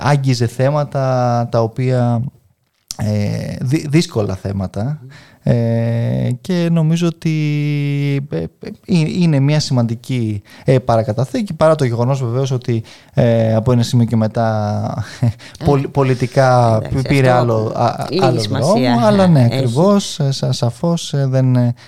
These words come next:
Speaker 1: δεν μειώνει σε τίποτα, ε, τα όσα, έτσι,
Speaker 2: Την ποιότητα
Speaker 1: ε,
Speaker 2: και τη
Speaker 1: έχει
Speaker 2: συνεισφορά
Speaker 1: κάνει.
Speaker 2: του ανθρώπου και τι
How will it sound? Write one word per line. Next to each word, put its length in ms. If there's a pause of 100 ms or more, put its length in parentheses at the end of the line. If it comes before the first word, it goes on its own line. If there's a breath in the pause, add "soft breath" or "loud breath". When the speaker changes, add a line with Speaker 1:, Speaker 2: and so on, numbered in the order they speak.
Speaker 1:
δεν 200
μειώνει 340
σε 140
τίποτα, 640 (340 loud breath)
ε, 120
τα 160
όσα, 380
έτσι, 320
Speaker 2:
Την 140
ποιότητα 460
Speaker 1:
ε, 40
Speaker 2:
και 120
τη 100
Speaker 1:
έχει 80
Speaker 2:
συνεισφορά 340
Speaker 1:
κάνει. 180
Speaker 2:
του 400
ανθρώπου 520
και 140
τι 220